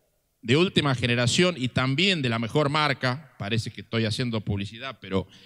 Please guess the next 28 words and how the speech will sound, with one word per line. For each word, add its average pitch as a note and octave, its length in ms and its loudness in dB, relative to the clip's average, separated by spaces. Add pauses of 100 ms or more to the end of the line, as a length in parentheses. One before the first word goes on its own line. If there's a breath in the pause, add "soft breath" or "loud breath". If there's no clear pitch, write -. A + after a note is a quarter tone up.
(180 loud breath)
es B2 200 0
así, C3+ 420 2 (640 soft breath)
este, G#2+ 800 0
hay B2+ 1000 2 (320 soft breath)
de B2 180 2
todo E3+ 320 4
pelo, F3+ 320 6
diría C#3 220 6
el C3 100 2
criollo, D#3 640 2 (720)
eh, G#2+ 800 -2
y A2+ 120 -2
alguno C3+ 840 2
mañana, B2+ 960 0
cuando G#2+ 280 -8
no C#3+ 120 -6
sepa C#3+ 300 -2
qué - 100 -4
decir, C3+ 340 2
va C3 60 4
a - 20 4
decir, C3+ 240 2
"Habrán D3+ 240 0
comprado D3+ 460 0
uno C3+ 160 2
chino, F#3+ 480 4
más B2 160 -6
barato" C#3 520 0